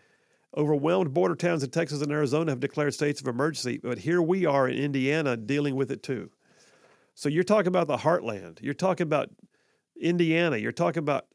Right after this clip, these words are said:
Denver, Colorado. You're talking about New York City. You're talking about many other communities, all of which are beginning to feel it. And oh, by the way, it's interesting to me, Democrats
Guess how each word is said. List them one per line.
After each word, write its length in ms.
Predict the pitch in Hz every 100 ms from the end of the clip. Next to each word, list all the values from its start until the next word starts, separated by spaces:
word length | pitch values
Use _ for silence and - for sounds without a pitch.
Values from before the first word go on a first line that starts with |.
| 127
Denver, 320 | 120 170 160
Colorado. 540 | 151 156 147 143 156 131
You're 140 | 107
talking 260 | 127 190 175
about 180 | 175 147
New 160 | 156
York 240 | 185 170 -
City. 420 | - 175 107 - - _ _ _ _ _ _ -
You're 120 | 143
talking 300 | 170 175 165
about 280 | 156 139 156
many 560 | 156 165 185 214 196
other 180 | 175 160
communities, 680 | - 131 113 87 87 - - _ _ _ _ _ _ _ -
all 220 | 180 240
of 80 | 220
which 180 | 196 185
are 40 |
beginning 240 | 165 165 143
to 60 |
feel 220 | - 185
it. 80 | 156
And 120 | 147 156
oh, 80 |
by 140 | 185 185
the 80 | 165
way, 260 | 175 143
it's 140 | 131 -
interesting 380 | 202 190 196 165
to 40 |
me, 380 | 120 110 117 - _ _ _ _ _ - 104
Democrats 840 | 170 208 - 143 117 113 -